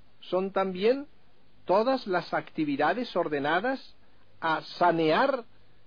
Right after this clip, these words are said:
la conciencia de los hombres y la pureza de las costumbres. Lo importante es, pues, el elemento fundamental, que estas acciones arranquen de ese amor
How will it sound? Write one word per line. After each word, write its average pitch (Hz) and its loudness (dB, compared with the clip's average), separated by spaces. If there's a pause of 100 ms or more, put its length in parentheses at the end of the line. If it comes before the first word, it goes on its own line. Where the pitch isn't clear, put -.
(120)
la 151 0
conciencia 151 -4
de 147 -4
los 196 -4
hombres 240 -2 (380)
y 160 -4
la 143 0
pureza 156 0
de 123 -4
las 123 -10
costumbres. 175 -4 (1600)
Lo 208 4
importante 254 0
es, 254 -2
pues, 208 -2 (220)
el 165 2
elemento 175 2
fundamental, 151 -2 (1080)
que 233 -2
estas 269 -2
acciones 185 0
arranquen 220 4
de 190 4
ese 180 0
amor 160 4